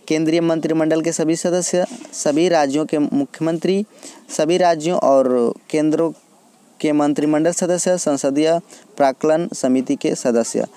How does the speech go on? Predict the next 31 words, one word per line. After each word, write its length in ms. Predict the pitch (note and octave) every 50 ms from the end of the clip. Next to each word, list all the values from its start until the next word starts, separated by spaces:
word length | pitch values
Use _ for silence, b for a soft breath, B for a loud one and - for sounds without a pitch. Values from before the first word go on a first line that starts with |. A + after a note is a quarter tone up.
| B B B -
तो 60 | D3
इस 140 | F3 F#3+ -
question 320 | - A3 G#3 - A3 G#3
का 100 | G3+ G#3
right 220 | F#3 F3 E3 E3 E3
answer 220 | E3+ E3+ - E3+
हम 80 | D3+ D3
लोग 100 | D3 -
का 100 | C#3+ C3+
option 220 | C3+ - - E3+
number 240 | E3+ D#3+ D3+ D3 C#3
यहाँ 140 | C#3 B2 A#2+
पे 180 | - C3 - - - - -
बी 220 | C3 C3 C3+ D#3+ F3+
होगा, 280 | E3+ D#3 C#3 C3 C#3 - B B B B B -
सभी 300 | - - C#3 C3 C#3+ D3
राज्यों 340 | C#3+ C3+ B2+ B2 A#2 C3 B2+
के 200 | A#2 - D#3 - - -
मुख्यमंत्री। 680 | B2 A#2 G#2 - - A#2+ G#2 G2 F#2 F2+ - - - - B B B B B B B B -
राष्ट्रीय 640 | D3+ F3+ G#3 G3+ - - A3 A3 A3+ A3 G#3+ - - - _ - D#3
विकास 380 | D3 D3+ D3 - E3+ E3 F3+
परिषद 340 | - F3 F3 D#3+ - F3 D#3+
का 120 | - D#3+ D3
गठन 380 | D3 C#3 C3+ D#3 D#3 E3+ - - - - - _ -
उन्नीस 340 | C3+ C#3 C#3 C#3+ D3 - -
सौ 80 | D#3
बावन 300 | C#3+ C#3 C3 C3 C#3 C#3+
में 120 | D3+ D3+ C#3+
किया 180 | - D#3 D3+ D3
गया 140 | D3 D3
था 180 | - E3 E3+ G3